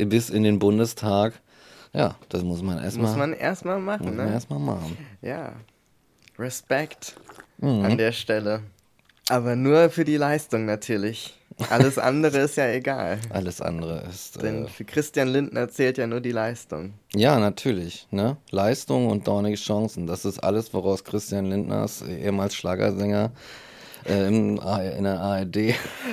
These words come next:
Speaker 2: Ich finde, wir müssen das einfach reframen. Das Narrativ müssen wir reframen. Wir sagen ab jetzt einfach immer, dass Christian Lindner ehemals Schlagersänger war.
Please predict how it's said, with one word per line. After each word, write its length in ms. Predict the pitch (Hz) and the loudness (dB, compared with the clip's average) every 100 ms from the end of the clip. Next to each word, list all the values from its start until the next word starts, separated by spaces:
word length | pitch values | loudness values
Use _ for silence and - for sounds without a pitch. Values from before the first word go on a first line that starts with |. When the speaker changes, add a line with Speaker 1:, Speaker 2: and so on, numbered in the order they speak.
| 156 - 151 - - - | 6 8 4 4 -16 -8
Speaker 2:
Ich 120 | 165 | 0
finde, 200 | 160 151 | 2 4
wir 100 | 147 | 4
müssen 240 | 151 170 151 | 4 6 6
das 160 | 139 | 6
einfach 380 | 131 131 143 135 - | 4 4 4 0 2
reframen. 840 | 131 131 - 117 113 135 117 104 107 | -2 -2 0 4 4 2 -2 -6 -4
Das 200 | 117 - | -4 0
Narrativ 540 | 123 123 123 - 147 | 2 2 0 -2 -2
müssen 300 | 139 131 143 | -2 -2 0
wir 100 | 127 | 0
reframen. 540 | 123 135 - 120 123 139 | 0 -4 0 2 2 0
Wir 80 | 120 | -2
sagen 220 | 120 120 | -2 -2
ab 80 | 113 | -4
jetzt 160 | - - | -6 -6
einfach 300 | 117 - 113 | -8 -8 -10
immer, 420 | - 135 147 143 147 _ _ _ _ _ - | -4 -2 0 -2 -4 _ _ _ _ _ -12
dass 160 | 117 | -10
Christian 320 | - 143 - 127 | -2 -2 2 2
Lindner 520 | 127 147 131 139 139 | 2 0 0 2 2
ehemals 680 | 123 127 127 123 131 - - | 2 2 4 2 2 -4 -10
Schlagersänger 840 | - 117 117 127 120 107 104 104 | 0 4 4 4 0 0 -2 -2
war. 300 | 101 98 98 | -2 -2 -4